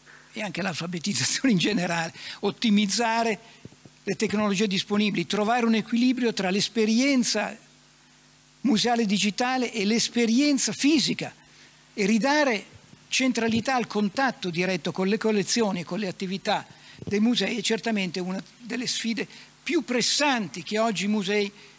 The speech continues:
vivono in tutto il mondo. E poi la seconda problematicità che volevo presentarvi, che è la necessità, da una parte la carenza di risorse a disposizione dei musei, in particolare di quelle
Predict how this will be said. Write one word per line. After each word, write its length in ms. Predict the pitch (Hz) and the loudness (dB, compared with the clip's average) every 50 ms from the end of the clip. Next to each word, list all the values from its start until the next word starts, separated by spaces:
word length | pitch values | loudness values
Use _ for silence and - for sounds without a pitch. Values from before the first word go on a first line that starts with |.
| - | -12
vivono 500 | 190 208 196 185 160 175 175 170 165 - - - - - | -4 -2 -2 0 0 0 -2 -4 -6 -10 -14 -20 -14 -8
in 120 | 226 240 | -8 -8
tutto 220 | - 202 - - - | -6 -8 -8 -8 -8
il 60 | 185 | -10
mondo. 360 | 165 - - - - - - - - - - - - - - - - - | -10 -14 -16 -16 -18 -20 -20 -20 -20 -20 -20 -20 -20 -20 -20 -20 -14 -8
E 100 | - 302 | -6 -4
poi 240 | - 285 320 330 277 | 0 0 2 2 2
la 120 | 247 214 | 0 0
seconda 680 | 170 - - 233 - - 311 339 285 220 180 151 - - | 0 0 0 -2 0 0 2 2 2 2 0 -2 -6 -10
problematicità 960 | - - - 190 185 180 190 175 175 175 - 175 151 - 175 143 196 196 170 | -12 -12 -12 -10 -8 -6 -4 -4 -4 -6 -6 -6 -6 -6 -6 -4 -4 -4 -4
che 120 | - - 170 | -4 -6 -10
volevo 340 | 196 175 175 180 185 165 | -8 -8 -8 -8 -10 -10
presentarvi, 760 | 156 165 175 - - - - 147 82 71 - - 175 175 - - - - - - - - - - - - - | -10 -10 -10 -10 -10 -10 -10 -10 -10 -10 -10 -10 -12 -16 -20 -20 -20 -20 -20 -20 -20 -20 -20 -20 -20 -18 -8
che 300 | - - 254 247 254 277 | -4 -2 0 0 0 0
è 120 | 269 233 - - - - - - - - - - - - - - - - - - - - - - - - | -2 -4 -8 -20 -20 -20 -20 -20 -20 -20 -20 -20 -20 -20 -20 -20 -20 -20 -20 -20 -20 -20 -20 -20 -12 -6
la 260 | 214 214 233 220 196 | -2 0 0 0 2
necessità, 1000 | 190 185 226 277 - - 240 208 - - 208 214 202 - - 202 185 180 202 - - - - - - - - - - - - - - - - - - - - - - - - - | 4 4 4 4 2 2 0 0 2 2 2 0 0 0 0 0 0 0 0 -4 -8 -20 -20 -20 -20 -20 -20 -20 -20 -20 -20 -20 -20 -20 -20 -20 -20 -20 -20 -20 -20 -20 -16 -8
da 120 | - - | -4 -2
una 140 | 214 226 214 | 0 0 0
parte 320 | - 254 294 285 - - 208 | 0 0 0 0 0 -2 -2
la 140 | 214 180 | -2 -2
carenza 760 | - - 214 202 208 254 285 294 302 - - 254 262 240 233 - - | -2 -2 -2 -2 0 2 2 2 2 2 2 2 0 -2 -2 -6 -6
di 160 | - 180 220 | -2 0 2
risorse 460 | 220 220 - - 262 269 - - 214 | 2 2 2 2 2 0 0 0 -2
a 20 | 196 | -2
disposizione 960 | 180 190 143 - 208 208 202 214 - - - 214 202 180 175 180 175 175 185 | -2 -2 -2 -2 -2 0 0 0 0 0 0 2 2 2 2 0 -2 -2 -4
dei 140 | 180 190 196 | -2 0 2
musei, 300 | 202 214 208 165 185 190 | 2 2 2 2 0 -2
in 100 | 185 170 | -2 -2
particolare 580 | - 202 185 139 - 160 190 190 180 170 175 165 | -2 -4 -4 -4 -6 -4 -2 -2 -2 -2 -2 -4
di 100 | 175 151 | -4 -4
quelle 400 | - 185 185 185 185 170 160 | -4 -2 -2 -2 -2 -4 -6